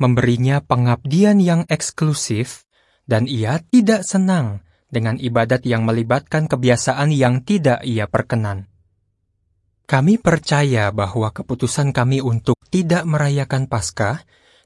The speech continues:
didasarkan dengan teguh pada Alkitab, yang menganjurkan penggunaan hikmat yang praktis dan kesanggupan berpikir, alih-alih sekadar mengikuti tradisi manusia.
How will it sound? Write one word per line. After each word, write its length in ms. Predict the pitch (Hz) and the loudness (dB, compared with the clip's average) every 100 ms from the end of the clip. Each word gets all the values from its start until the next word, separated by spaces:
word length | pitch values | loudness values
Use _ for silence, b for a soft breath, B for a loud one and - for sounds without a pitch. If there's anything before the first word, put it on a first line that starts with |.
| - | -2
didasarkan 720 | 110 101 - 117 - 131 135 | 0 0 0 -2 0 -2 0
dengan 480 | 120 113 113 113 113 | 0 0 0 0 -2
teguh 560 | 120 107 127 214 - | -4 -2 0 -2 -4
pada 320 | - 110 104 | -6 -4 -4
Alkitab, 560 | - 110 104 113 - 90 - _ _ _ _ | -4 -6 -4 -4 -4 -6 -8 _ _ _ _
yang 240 | 123 135 | -2 -2
menganjurkan 720 | 175 165 147 135 139 143 139 | 0 0 0 0 0 0 -2
penggunaan 560 | 131 113 113 110 123 110 | 0 0 2 0 0 0
hikmat 400 | - - 156 156 | 0 0 0 2
yang 240 | 143 139 | 0 0
praktis 400 | 143 127 - 127 | -2 -4 -4 -4
dan 240 | - 117 110 | 0 0 2
kesanggupan 640 | 120 127 110 110 113 110 | 0 0 -2 -2 -2 0
berpikir, 560 | 113 - 107 110 113 196 _ _ _ _ - | -2 -4 -6 -4 -4 -4 _ _ _ _ -6
alih-alih 480 | 131 131 139 160 | -2 -2 0 0
sekadar 480 | 214 - - 131 147 | -2 -2 -2 0 0
mengikuti 480 | 151 123 117 123 127 | 0 0 0 -2 -4
tradisi 560 | 127 120 110 110 - 117 | -2 -2 -2 -4 -2 -2
manusia. 640 | 110 110 - 127 104 92 | 0 0 0 0 0 -4